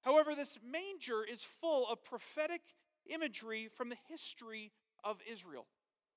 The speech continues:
It goes back, way, way back, as the manger was really a picture of what it was to rely on God for everything. And so there's this scripture that I want to read from Isaiah. It says this, "Hear, O heavens," I wonder if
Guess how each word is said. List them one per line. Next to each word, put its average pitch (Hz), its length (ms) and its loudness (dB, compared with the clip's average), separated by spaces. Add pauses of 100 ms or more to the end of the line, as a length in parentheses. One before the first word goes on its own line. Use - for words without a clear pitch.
(300)
It - 160 -8
goes 269 220 0
back, 269 300 0 (200)
way, 294 280 -4
way 247 180 0
back, 185 320 2 (380)
as 220 120 -4
the 240 80 0
manger 285 540 -6
was 240 200 -8 (100)
really 330 240 -4
a 262 60 -2
picture - 540 -8
of 208 160 -8
what 294 160 4
it 330 140 -10
was 214 360 4 (260)
to - 80 -18
rely 240 540 0
on 247 140 -4
God 165 340 0 (340)
for 247 140 -6
everything. 220 320 -6 (580)
And 220 80 -16
so 277 220 4
there's 269 180 -4
this 269 120 -8
scripture - 360 -6
that 190 160 4
I 185 60 4
want 180 180 2
to 175 40 -6
read 180 200 0
from 233 200 -4
Isaiah. 226 320 0
It - 100 -2
says 240 240 0
this, 170 400 -2 (680)
"Hear, 311 680 -4
O 254 140 -2
heavens," 202 680 -6
I 240 60 -16
wonder 247 240 -12
if 196 120 -6